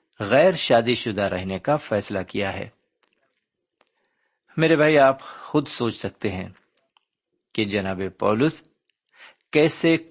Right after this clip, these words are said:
کٹھن حالات میں خدمت کر رہے تھے۔ بہرکیف، آئیے اب ساتویں آیت سے نویں آیت تک عبارت سنیں۔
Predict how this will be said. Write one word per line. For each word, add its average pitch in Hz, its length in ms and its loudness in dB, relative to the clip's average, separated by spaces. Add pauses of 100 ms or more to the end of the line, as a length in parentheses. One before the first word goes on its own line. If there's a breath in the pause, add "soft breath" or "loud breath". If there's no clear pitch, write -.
کٹھن 165 480 0
حالات 101 560 -4
میں 120 160 -8
خدمت 92 440 -6
کر 92 160 -8
رہے 92 200 -8
تھے۔ - 160 -16 (1500)
بہرکیف، 101 540 -8 (1400)
آئیے 127 380 4
اب 120 120 0 (800 soft breath)
ساتویں 107 540 0
آیت 101 180 -6
سے - 220 -4
نویں 98 360 -6
آیت 98 220 -8
تک - 320 -8 (180)
عبارت 92 340 2
سنیں۔ 98 320 -10